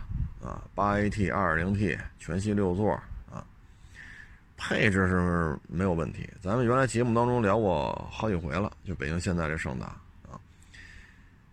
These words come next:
起步价二十万多一点点儿，然后还优惠好几万啊，所以基本上你就是拿一个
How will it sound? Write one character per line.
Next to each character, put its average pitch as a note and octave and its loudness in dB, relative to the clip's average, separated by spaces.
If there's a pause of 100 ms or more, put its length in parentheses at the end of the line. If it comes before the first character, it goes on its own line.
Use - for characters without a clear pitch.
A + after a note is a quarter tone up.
(100)
起 - 0
步 C#3 4
价 C3+ 6
二 A2+ 4
十 A2 2
万 F#2+ 4
多 A2+ 2
一 - 4
点 G#2+ 6
点 G2+ 4
儿， D#2 -8 (440)
然 E2+ -2
后 G#2 2
还 G#2 2
优 G#2+ 4
惠 G2+ 4
好 G2+ 2
几 F#2 2
万 G2+ 4 (680)
啊， - -16 (100)
所 F#2 -4
以 A2 2
基 A#2 0
本 G#2 6
上 G#2+ 6
你 - 4
就 G#2+ 6
是 G2+ 6
拿 F#2 6
一 A2+ 4
个 G#2 4